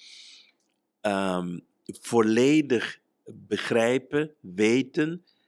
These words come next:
en accepteren dat wij geen mensen zijn. Wij zijn geen mensen. We zijn hier op aarde om een driedimensionale ervaring te hebben. Daar zit een heel plan achter. Het is niet zomaar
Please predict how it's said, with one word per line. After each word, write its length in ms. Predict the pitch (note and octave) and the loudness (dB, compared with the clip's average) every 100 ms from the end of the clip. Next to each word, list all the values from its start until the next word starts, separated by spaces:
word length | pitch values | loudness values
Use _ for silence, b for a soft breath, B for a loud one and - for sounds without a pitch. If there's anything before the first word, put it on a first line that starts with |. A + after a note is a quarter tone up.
| _ _ | _ _
en 320 | - C3+ A#2+ - | -2 0 -2 -4
accepteren 1040 | A#2+ - - - _ C3+ C#3+ D3+ D#3+ E3 _ | -6 -2 -2 -4 _ 2 4 4 0 -4 _
dat 420 | - G2+ A2+ C3 A#2+ | -18 -2 0 0 2
wij 220 | A#2+ A#2 | 2 2
geen 360 | - A2+ G#2 | -2 -2 0
mensen 600 | A2 C#3 D3+ - A2 G2 | 0 0 0 0 0 -2
zijn. 500 | F2+ A#2 B2+ F#2 - F#2+ | 0 2 0 -2 -8 -4
Wij 120 | G2+ | -2
zijn 220 | C3+ D3+ | 0 -2
geen 180 | D3 A2+ | -2 -2
mensen. 460 | G2+ F#2 - - B B B B - | -2 -2 -4 -6 B B B B -2
We 140 | G#2 | 0
zijn 320 | G#2 C3 C3+ | 2 2 0
hier 580 | A#2+ B2 B2+ B2+ C#3+ B B B B _ | -2 0 2 2 2 B B B B _
op 240 | A2 - - | -6 -4 -2
aarde 560 | G2 G#2+ C3 C#3 - | 0 0 0 0 0
om 280 | A2+ A#2 A2 | 0 0 0
een 220 | G#2+ G2 F2+ | -2 -4 -2
driedimensionale 1040 | B2+ C#3+ B2+ A#2 A2+ - A2+ G#2+ G#2+ - | 0 2 0 0 0 0 0 0 -2 -4
ervaring 800 | A2+ G#2 G2 F2 A#2+ D3 D3 A#2+ | -4 -4 -4 0 2 4 2 0
te 60 | G#2 | -2
hebben. 200 | F#2+ A#2 | 0 0
Daar 80 | |
zit 100 | C3 | 0
een 60 | C3 | -2
heel 200 | B2+ B2+ | -2 -2
plan 300 | D3 D#3+ D#3+ | 0 0 0
achter. 380 | G2+ - - - | -4 -6 -10 -10
Het 120 | - | -6
is 80 | A#2+ | -4
niet 180 | C3+ A#2+ | -4 2
zomaar 680 | B2 C#3+ D3+ B2+ F2+ D#2+ | 2 2 0 0 0 -4